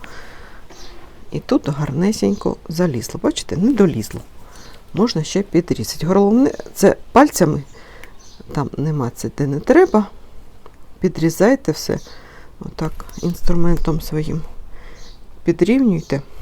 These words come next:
Але всі ці моменти не мацайте пальцями, самі зрізи.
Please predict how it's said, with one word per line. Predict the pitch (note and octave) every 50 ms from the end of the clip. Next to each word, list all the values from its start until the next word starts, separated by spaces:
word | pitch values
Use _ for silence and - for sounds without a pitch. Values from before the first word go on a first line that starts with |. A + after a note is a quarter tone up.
| - - - - - - - - - - - - - - - - - - - - - - - - -
Але | C#3 D3 D#3+ D#3+
всі | D#3+ - -
ці | D#3+ - -
моменти | D#3+ D#3+ D#3 E3 G3 A#3+ D4 C#4+ - - - - - - - - - - - - - -
не | D#3 D#3 -
мацайте | C#3 C#3+ D3+ D#3 - - - - - -
пальцями, | - - - G#3+ C#4 - - - B3+ A#3+ A3+ A3 - - - -
самі | - - - - E3+ E3 F#3+ A#3+ - - - -
зрізи. | C#3 C3+ C#3 - B2 A#2+ - - D3